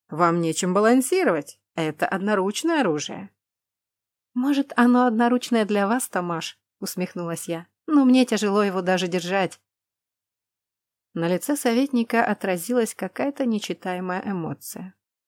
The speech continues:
Что-то среднее между осознанием и раскаянием. «Я об этом совершенно не подумал», подтвердил мужчина мою догадку. «Прошу меня простить, леди Этьен.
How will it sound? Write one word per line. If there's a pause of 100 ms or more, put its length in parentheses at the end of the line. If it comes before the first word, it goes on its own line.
(640)
Что-то
среднее
между
осознанием
и
раскаянием. (1300)
«Я
об
этом
совершенно
не
подумал», (720)
подтвердил
мужчина
мою
догадку. (540)
«Прошу
меня
простить,
леди
Этьен.